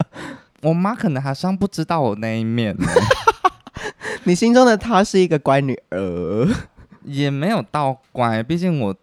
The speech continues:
Speaker 2: 的叛逆期偏长。
Speaker 1: <laughs> 跟下面一样长。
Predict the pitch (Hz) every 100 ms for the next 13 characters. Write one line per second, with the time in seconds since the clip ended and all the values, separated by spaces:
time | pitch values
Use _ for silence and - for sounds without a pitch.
0 | _ 104 - - 139 135 123 - - -
1 | 101 92 92 - - - - 113 113 _
2 | - - - 392 - 508 440 - 349 -
3 | - - - - - 214 170 160 151 139
4 | 143 170 147 92 135